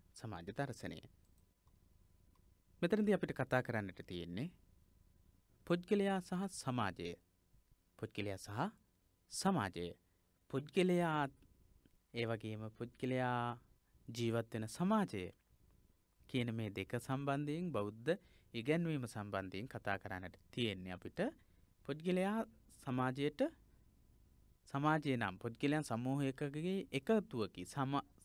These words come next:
සමාජයක් කියලා කියන්නේ එක අරමුණක් මුල් කරගෙන, අ, පුද්ගලයෝ සමූහයක් විදිහට,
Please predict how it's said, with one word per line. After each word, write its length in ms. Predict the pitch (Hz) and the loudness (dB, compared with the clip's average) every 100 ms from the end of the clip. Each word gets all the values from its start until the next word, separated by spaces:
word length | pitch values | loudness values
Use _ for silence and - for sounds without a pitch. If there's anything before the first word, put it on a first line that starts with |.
| - | -20
සමාජයක් 680 | - 131 156 185 202 180 | -6 0 2 2 0 0
කියලා 200 | - 147 | -4 -8
කියන්නේ 420 | 117 - - 202 339 - - - - - | -6 -10 -6 -4 -6 -12 -20 -20 -20 -2
එක 200 | 127 - 185 - | -2 4 4 6
අරමුණක් 600 | 113 113 120 135 156 160 _ - | 6 6 6 6 6 4 _ -2
මුල් 200 | 151 165 | 0 2
කරගෙන, 540 | 185 180 185 220 247 294 269 - - - - - - | 4 4 4 4 4 4 0 -10 -20 -20 -20 -20 -14
අ, 120 | - - - - - - | -10 -8 -8 -10 -16 -4
පුද්ගලයෝ 480 | - 135 139 151 151 | 0 2 4 4 4
සමූහයක් 680 | 143 127 156 190 208 202 196 | 2 0 4 4 6 4 0
විදිහට, 480 | 175 170 202 165 | -4 0 2 2